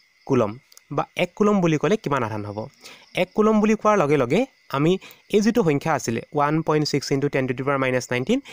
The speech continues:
সেই সংখ্যাটো আমি এইফালে লৈ যাম সমান চিহ্ন আনটো ফালে। আনটো ফালে নিয়াৰ লগে লগে ইয়াত আছিলে পূৰণ, আৰু এইফালে যোৱাৰ লগে লগে হ'ব হৰণ। গতিকে আমি লিখিব লাগিব ওৱান বাই, ওৱান পইণ্ট ছিক্স ইনটু টেন টু দি পাৱাৰ মাইনাছ নাইনটিনটা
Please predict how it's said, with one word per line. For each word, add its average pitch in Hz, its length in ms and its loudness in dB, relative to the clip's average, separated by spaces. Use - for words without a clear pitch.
সেই 233 160 2
সংখ্যাটো 196 340 2
আমি 175 140 4
এইফালে 139 300 0
লৈ 127 80 4
যাম 190 120 0
সমান 131 280 0
চিহ্ন 190 140 0
আনটো 123 220 0
ফালে। 107 160 -4
আনটো 175 220 0
ফালে 214 180 2
নিয়াৰ 180 260 4
লগে 139 200 2
লগে 143 140 0
ইয়াত 147 200 0
আছিলে 156 300 0
পূৰণ, 170 200 2
আৰু 135 160 -2
এইফালে 135 300 0
যোৱাৰ 135 180 2
লগে 123 180 2
লগে 123 200 2
হ'ব 127 120 -2
হৰণ। 110 240 0
গতিকে 123 300 -4
আমি 123 80 0
লিখিব 113 200 -6
লাগিব 120 200 -4
ওৱান 120 180 0
বাই, 196 140 2
ওৱান 156 180 2
পইণ্ট 220 260 2
ছিক্স - 260 -2
ইনটু 135 220 -2
টেন 123 160 0
টু 120 100 -2
দি 120 60 -2
পাৱাৰ 180 200 -4
মাইনাছ 123 300 0
নাইনটিনটা 117 500 -2